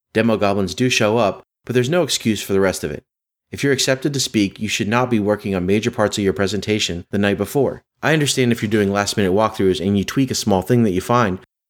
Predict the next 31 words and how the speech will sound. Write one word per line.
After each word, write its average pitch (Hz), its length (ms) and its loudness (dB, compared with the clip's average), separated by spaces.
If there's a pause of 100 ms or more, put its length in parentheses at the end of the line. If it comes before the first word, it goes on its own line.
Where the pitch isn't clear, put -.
(100)
but 123 80 2
if 123 120 2
you 131 60 4
practice 139 440 0
as 110 60 0
much 113 200 0
as 104 100 2
I've 101 120 2
suggested, 101 560 -2 (200)
that 135 160 0
just - 160 0
shouldn't 95 240 0
happen 110 280 -4
that 82 120 -2
often. - 320 -12 (800)
I 120 100 0
was 135 100 0
so 160 120 2
nervous 131 300 0
for 120 120 -4
my 104 120 4
first 120 280 0
presentation 95 540 -2
that 95 100 0
I 90 60 2
practiced 98 380 -4
it - 80 -4
all 95 180 2
morning. 87 340 -2 (680)
I 98 100 0
was 98 360 -4